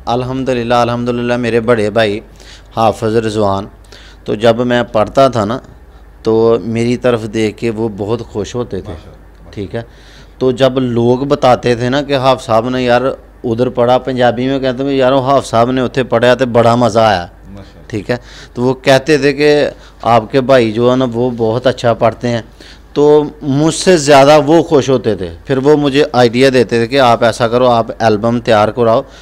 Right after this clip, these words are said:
Speaker 1: तो मैं आपके ऊपर पैसे लगाता हूँ। और घर वालों ने मेरी बहुत ज़्यादा support की हुई है
Speaker 2: माशाल्लाह।
Speaker 1: कि जो भी मैंने बात घर वालों को बोली, वो इंशाल्लाह उन्होंने फौरी पूरी की।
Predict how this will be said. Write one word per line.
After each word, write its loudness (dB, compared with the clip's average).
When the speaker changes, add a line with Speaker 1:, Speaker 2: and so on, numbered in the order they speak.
Speaker 1:
तो -2
मैं 0
आपके 2
ऊपर 0
पैसे -4
लगाता -4
हूँ। -2
और 0
घर 4
वालों 2
ने -4
मेरी -4
बहुत -2
ज़्यादा 2
support -6
की -8
हुई -4
है -6
Speaker 2:
माशाल्लाह। -20
Speaker 1:
कि 0
जो 2
भी 0
मैंने -2
बात 4
घर 0
वालों 0
को -4
बोली, -2
वो 0
इंशाल्लाह 2
उन्होंने 0
फौरी -2
पूरी -4
की। -10